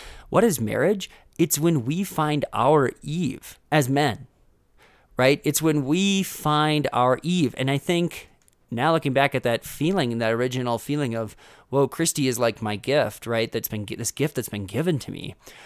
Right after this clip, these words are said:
Um, you know, maybe that's, <laughs> maybe that's the litmus test for, for guys out there. Uh, do you know if she's the one? Well, does she feel like your Eve? Did you find her? Right? I don't know. I can't say that because that was a unique feeling I truly felt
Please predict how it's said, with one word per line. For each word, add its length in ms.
Um, 580
you 140
know, 160
maybe 240
that's, 260
<laughs> 0
maybe 220
that's 280
the 100
litmus 360
test 280
for, 320
for 160
guys 340
out 200
there. 360
Uh, 100
do 100
you 60
know 140
if 60
she's 200
the 80
one? 240
Well, 220
does 120
she 140
feel 200
like 200
your 180
Eve? 300
Did 160
you 80
find 320
her? 120
Right? 220
I 100
don't 140
know. 60
I 80
can't 300
say 140
that 220
because 380
that 200
was 140
a 60
unique 380
feeling 340
I 60
truly 380
felt 400